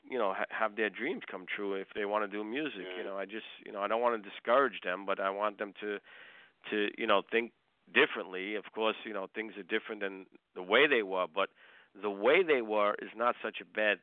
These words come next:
Speaker 1: thing. You know, some, you know, s-, a lot of the younger generation, they, you know, you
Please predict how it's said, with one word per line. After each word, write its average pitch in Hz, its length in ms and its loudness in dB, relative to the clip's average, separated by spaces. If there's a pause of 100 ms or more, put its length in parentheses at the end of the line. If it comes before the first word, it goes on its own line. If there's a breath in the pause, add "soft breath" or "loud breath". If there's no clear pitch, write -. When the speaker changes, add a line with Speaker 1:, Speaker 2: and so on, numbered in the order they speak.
Speaker 1:
thing. 127 420 0
You 95 80 -12
know, 92 240 -10 (380)
some, 127 360 4 (120)
you 113 100 -8
know, 98 140 -2
s-, - 280 -16 (340)
a 107 40 -12
lot 123 140 4
of 131 60 2
the 127 60 0
younger 120 240 0
generation, 107 480 0
they, 101 300 -6
you 98 80 -8
know, 92 80 -6
you 92 120 -10